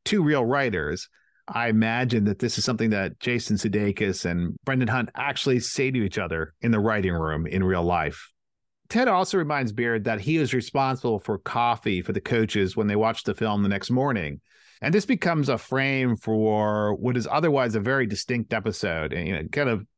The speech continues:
anchors it a little bit in the Lasso universe.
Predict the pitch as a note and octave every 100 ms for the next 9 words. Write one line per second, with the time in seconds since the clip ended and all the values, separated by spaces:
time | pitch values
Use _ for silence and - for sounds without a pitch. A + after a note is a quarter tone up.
0 | _ - - B2 D3 E3 D#3 C3 C3 A2
1 | C3 C3+ A2 A#2+ G#2 G2 G2 F#2+ F#2 A#2
2 | A#2+ A2 - G#2 G2 G2+ F#2 E2+ D2+ -